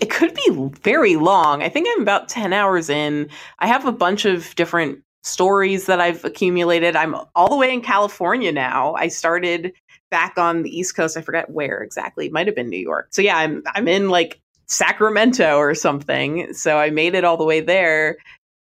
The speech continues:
Uh, but I'm not sure that I have enough information on me to really,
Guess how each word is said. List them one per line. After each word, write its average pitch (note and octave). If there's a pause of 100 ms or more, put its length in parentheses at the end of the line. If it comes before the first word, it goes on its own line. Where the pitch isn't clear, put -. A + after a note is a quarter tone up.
Uh, C#3+
but F3
I'm F3
not B3+ (260)
sure C4+
that G#3+
I F3+
have F#3+
enough F#3
information F3+
on C#3
me C#3
to C#3
really, C#3+